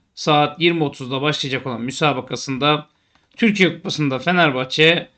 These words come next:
Recep Tayyip Erdoğan Stadyumunda Kasımpaşa'nın konuğu olacak.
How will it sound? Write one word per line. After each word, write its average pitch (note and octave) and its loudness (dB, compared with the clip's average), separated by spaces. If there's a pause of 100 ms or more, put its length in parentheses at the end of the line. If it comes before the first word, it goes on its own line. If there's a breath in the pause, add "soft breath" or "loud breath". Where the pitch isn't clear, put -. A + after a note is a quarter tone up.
(180)
Recep E3+ 0
Tayyip D#3 4
Erdoğan E3 2
Stadyumunda F3 0
Kasımpaşa'nın D3 -4
konuğu D#3 0
olacak. D3 2